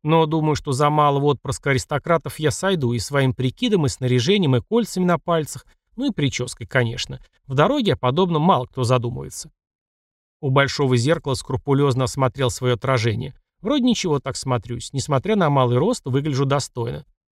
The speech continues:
Внушаю. А теперь на выход. Что-то я тут подзадержался со своими сборами.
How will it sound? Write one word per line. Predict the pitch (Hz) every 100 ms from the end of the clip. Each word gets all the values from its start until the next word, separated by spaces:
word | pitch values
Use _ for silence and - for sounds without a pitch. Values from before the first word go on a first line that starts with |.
| _
Внушаю. | 120 156 - 302 302 240 - _ _ _ _ _ _ _
А | 170
теперь | 320 294
на | 202
выход. | 120 123 - _ _ _ _ _ _ -
Что-то | - 160 151
я |
тут | 143 127
подзадержался | - 135 143 190 160 135 -
со | -
своими | - 127 117
сборами. | 113 143 120 65